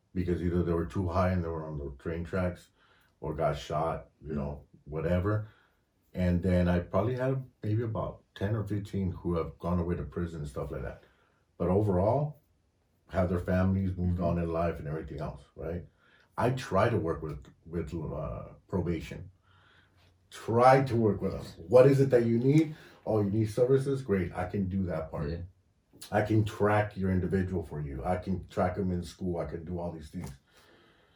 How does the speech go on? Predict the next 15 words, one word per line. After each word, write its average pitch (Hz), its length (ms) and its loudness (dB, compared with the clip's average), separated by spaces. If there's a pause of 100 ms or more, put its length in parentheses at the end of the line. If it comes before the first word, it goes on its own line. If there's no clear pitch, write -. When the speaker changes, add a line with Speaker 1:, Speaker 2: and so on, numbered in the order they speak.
(920)
Speaker 1:
What 92 300 2
happens? 117 520 0 (1080)
I 113 220 6
try 123 260 4
to 104 100 4
work 104 300 2
with 98 180 2
so - 240 -4
many 110 180 2
probation 104 460 0
officers, 110 340 -4
and 95 80 -4
the 92 60 -2
probation 92 440 -2
officers 87 340 -4